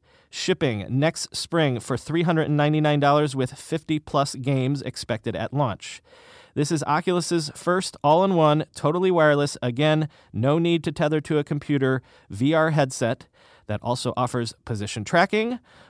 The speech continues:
both for the headset and the included, also wireless dual hand controllers, and six degrees of freedom. The Quest uses the same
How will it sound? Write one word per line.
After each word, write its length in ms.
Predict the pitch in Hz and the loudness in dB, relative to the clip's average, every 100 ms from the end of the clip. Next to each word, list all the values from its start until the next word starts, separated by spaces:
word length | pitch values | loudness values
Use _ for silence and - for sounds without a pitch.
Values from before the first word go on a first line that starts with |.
| - | 0
both 220 | 185 202 | 0 0
for 180 | - 180 | -2 0
the 80 | 170 | 2
headset 460 | 180 - 185 175 - | 0 2 0 0 0
and 320 | 151 160 147 | 0 0 0
the 140 | 147 139 | -2 -2
included, 600 | 139 - 147 147 143 147 _ | -2 -2 2 2 0 -6 _
also 300 | - 107 - | -8 -6 -4
wireless 460 | 107 107 110 110 107 | -4 -2 -2 -4 -8
dual 380 | - 113 110 107 | -8 -6 -4 -6
hand 360 | - 120 117 | -4 -4 -4
controllers, 640 | - 107 156 151 165 160 - - | -6 -4 0 2 2 0 -4 -2
and 260 | 180 180 - | 0 0 -2
six 360 | - 208 - | -4 -4 -4
degrees 440 | - 175 180 180 170 | -4 -2 0 0 -2
of 160 | 160 | -4
freedom. 440 | - 202 175 90 - _ _ _ _ _ _ | -2 2 2 0 -6 _ _ _ _ _ _
The 100 | - | -10
Quest 520 | 131 - 196 - - - | -2 4 4 2 -6 -10
uses 520 | 123 160 185 151 117 - | -2 0 2 0 -4 -6
the 160 | 127 | -6
same 340 | - 170 170 | -4 -2 0